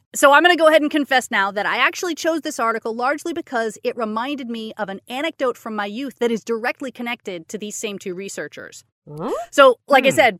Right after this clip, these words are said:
Speaker 1: Baldry and Glazebrook have been working on this project on and off since the early two thousands, sort of refining their technique and updating the color as they went along. And I specifically remember when their very first paper came out in two thousand two, because at the time,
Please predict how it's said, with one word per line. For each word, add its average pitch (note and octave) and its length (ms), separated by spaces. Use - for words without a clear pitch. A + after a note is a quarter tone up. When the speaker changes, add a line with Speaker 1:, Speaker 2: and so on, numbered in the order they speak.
Speaker 1:
Baldry C#4 380
and C#4 120
Glazebrook A#3+ 580
have A#3+ 240
been C4+ 160
working B3 300
on A3 80
this G#3+ 120
project G3+ 460
on G#3+ 180
and B3+ 80
off G3 220
since G3+ 200
the A#3+ 120
early A3+ 180
two C#4+ 100
thousands, F3+ 480
sort B3+ 160
of G#3 140
refining C#4+ 600
their C4 140
technique A#3 560
and G#3 160
updating A#3+ 460
the G#3+ 60
color G3 280
as F#3+ 120
they F3+ 100
went F3 160
along. A#3+ 460
And A3+ 160
I C#4 200
specifically D4 520
remember B3+ 360
when A#3 220
their D4 140
very B3 220
first - 320
paper C4+ 260
came A3+ 240
out F3+ 300
in G#3+ 100
two A3 160
thousand G3 380
two, G#3 580
because A#3 360
at A#3 180
the F4+ 80
time, F#3+ 560